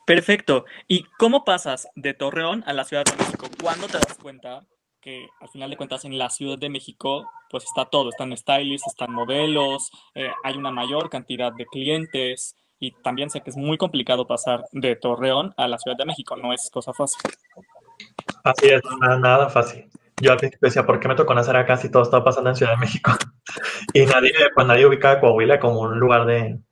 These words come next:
Speaker 2: de moda, ¿no? Todavía Monterrey, tal vez, o, o Baja California, pero, pues, fue como, yo al momento de leer, creo, las revistas y eso, darme cuenta que la Semana de la Moda pasaba acá y que tenía que, que necesitaba contactos.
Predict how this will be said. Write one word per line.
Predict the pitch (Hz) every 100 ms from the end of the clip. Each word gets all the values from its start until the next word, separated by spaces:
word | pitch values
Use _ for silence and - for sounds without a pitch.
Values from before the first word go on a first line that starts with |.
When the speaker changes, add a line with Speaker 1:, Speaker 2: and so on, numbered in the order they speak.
| _ -
Speaker 2:
de | 110
moda, | 113 131 113
¿no? | 123
Todavía | 123 120
Monterrey, | 123 117 110 113 117
tal | 120 120
vez, | 117 - _ _ _ - - - - - -
o, | 123 110 107 110 110 _ _
o | 120
Baja | 113 117
California, | 113 117 113 131 143 123
pero, | 123 117 110 - - _ _ _ - - _ _ _ _ - 165
pues, | 160 147 175 185 208 - -
fue | 165 170 170
como, | 214 208 170 156 175
yo | 156 160
al |
momento | 185 185 196
de | 190
leer, | 151 147 147
creo, | 165
las | 175 165
revistas | 135 127 156 156
y | 139
eso, | 131 156
darme | 151 151
cuenta | 151 139 156
que | 156 135 120
la | 113
Semana | 127 117 139
de |
la | 135
Moda | 120 120
pasaba | 123 113 117
acá | 123 127
y |
que | 127
tenía | 127 120 113
que, | - 135 131 _ _ _ _ - - - - - - _ _ _ _ -
que | 143
necesitaba | 131 - 131
contactos. | 143 123 131 120 - 117 -